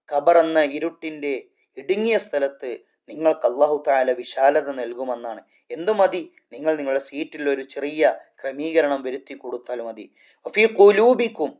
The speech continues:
നിങ്ങളുടെ ഹൃദയത്തിൽ കുടുസാവാതെ മനസ്സിനൊരു വിശാലത അല്ലാഹു തആല നൽകുമെന്നാണ്.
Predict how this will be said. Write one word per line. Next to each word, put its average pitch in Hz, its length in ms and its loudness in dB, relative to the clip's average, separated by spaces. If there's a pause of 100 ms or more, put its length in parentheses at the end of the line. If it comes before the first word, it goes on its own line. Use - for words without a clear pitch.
(140)
നിങ്ങളുടെ 160 280 2
ഹൃദയത്തിൽ 156 720 2 (360)
കുടുസാവാതെ 156 960 4 (220)
മനസ്സിനൊരു 156 540 -2
വിശാലത 170 640 4 (460)
അല്ലാഹു 139 480 0
തആല 123 280 0
നൽകുമെന്നാണ്. 117 920 -12